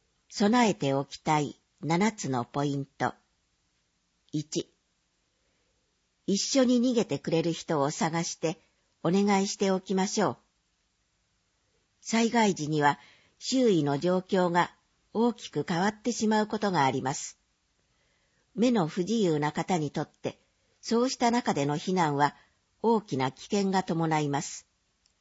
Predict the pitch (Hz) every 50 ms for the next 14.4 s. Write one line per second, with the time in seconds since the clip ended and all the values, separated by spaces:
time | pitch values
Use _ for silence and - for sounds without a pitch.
0 | _ _ _ _ _ _ _ _ _ _ _ _ _ - 240 269 247 220 180 -
1 | - 208 208 196 160 170 160 156 170 185 196 175 - - 151 143 143 - _ 156
2 | 151 - - _ _ _ _ _ _ _ - 240 247 226 190 165 160 156 156 202
3 | - - 240 233 226 233 226 - 214 175 156 151 - 180 170 185 190 202 196 208
4 | 208 - - - 202 190 190 190 196 196 196 190 190 208 190 165 - - 139 -
5 | 143 - 147 135 139 123 - _ _ _ _ _ _ _ _ _ _ _ - -
6 | 214 214 220 208 233 233 214 196 151 156 151 151 151 147 147 143 - - - _
7 | _ _ _ _ _ - - 240 233 233 247 240 - 254 226 165 143 135 - 190
8 | 165 175 190 185 196 196 202 - - - 196 190 185 190 190 185 185 185 180 185
9 | 180 - 143 - - - 127 120 123 135 - - - _ _ _ _ _ _ _
10 | _ _ _ _ _ _ _ _ _ _ _ _ _ _ _ _ _ - - 190
11 | 190 - 269 262 254 208 - - 156 156 156 160 165 185 214 208 202 190 170 143
12 | - 156 - 165 160 156 147 139 139 127 - _ _ _ _ _ _ _ _ _
13 | _ 180 190 - 247 247 196 190 - - 151 156 160 180 - 180 160 214 214 208
14 | 185 156 - 147 147 147 139